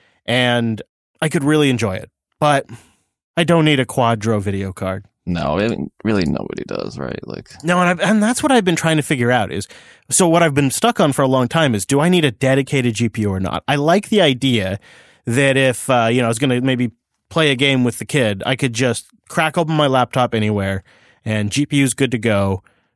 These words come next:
Speaker 1: can just start playing. But the reality is it happens, that, that is a rarity. We, it's more like we plan to do it, and then we sit down and do it. And I have this eGPU enclosure, which I invested money in, and I use it as a dock, so I'd have to come up with some other solution if I got a laptop with a video card.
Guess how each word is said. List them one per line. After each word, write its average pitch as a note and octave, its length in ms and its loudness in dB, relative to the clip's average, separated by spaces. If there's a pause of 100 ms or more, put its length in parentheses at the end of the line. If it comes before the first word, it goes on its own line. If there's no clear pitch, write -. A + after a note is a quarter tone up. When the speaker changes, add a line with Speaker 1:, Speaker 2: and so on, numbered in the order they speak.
(140)
Speaker 1:
can C#3+ 160 0
just A#2+ 160 0
start G#2 260 -4
playing. - 380 -8
But D#3 140 -6 (480)
the E3+ 100 -4
reality G#3+ 380 2
is C#3+ 120 2
it C3+ 60 -6
happens, D3 520 -2 (120)
that, F#3+ 220 -2
that G3 160 2
is D#3 200 0
a D3 100 4
rarity. A2+ 520 2
We, C#3 180 2
it's E3+ 280 -2
more G#3+ 160 2
like F#3 240 2
we C#3+ 80 0
plan D#3+ 320 0
to C3+ 80 -2
do B2 140 0
it, B2 40 2
and B2 80 0
then A#2+ 60 0
we A2+ 60 -2
sit - 180 -4
down A2 140 0
and G2 120 -4
do A#2 160 0
it. G2 140 -6 (840)
And D3+ 100 0
I F3 60 2
have G#3+ 240 0
this G#3 160 0
eGPU D3 720 2
enclosure, A2 800 0
which B2 540 -2
I C3+ 160 0
invested C3 540 0
money C3 240 2
in, A#2 120 0
and C3+ 80 0
I A2+ 40 0
use B2 240 2
it C3 80 0
as A#2+ 100 2
a A2+ 60 -4
dock, A#2 480 -2
so C3+ 160 0
I'd B2 100 2
have C3+ 120 0
to - 80 -14
come C#3+ 100 -2
up A#2 80 -2
with A2 80 -8
some B2+ 160 -2
other B2+ 140 0
solution G#2 420 -4
if G2 80 -6
I G#2 80 -4
got G#2 140 -2
a - 20 -2
laptop G#2 380 -4
with G2 100 -8
a G#2 60 -6
video G2+ 320 -4
card. G2 400 -6